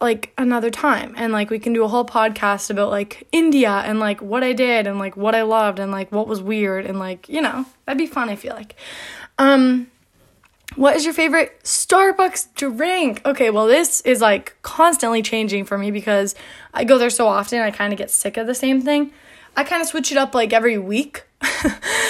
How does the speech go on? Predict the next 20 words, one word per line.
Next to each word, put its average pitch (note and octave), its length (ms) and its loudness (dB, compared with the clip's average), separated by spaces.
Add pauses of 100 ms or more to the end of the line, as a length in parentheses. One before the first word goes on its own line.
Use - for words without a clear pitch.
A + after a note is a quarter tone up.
(100)
So, D4+ 640 8
like, A#3 200 0
one A#3+ 160 2
week A#3+ 140 0
I'll A3+ 100 2
get, A3+ 200 0
like, G#3+ 300 -2
just G#3+ 320 -2
one G3 240 -4
specific G3 400 -4
drink, A#3 340 -2
and G#3+ 140 0
then G3+ 80 -2
the G3 60 -4
next G3+ 220 -8
week G#3 120 -6
I'll G3+ 120 -2
switch G3+ 260 -10
it G3+ 60 -2
up. C4+ 260 2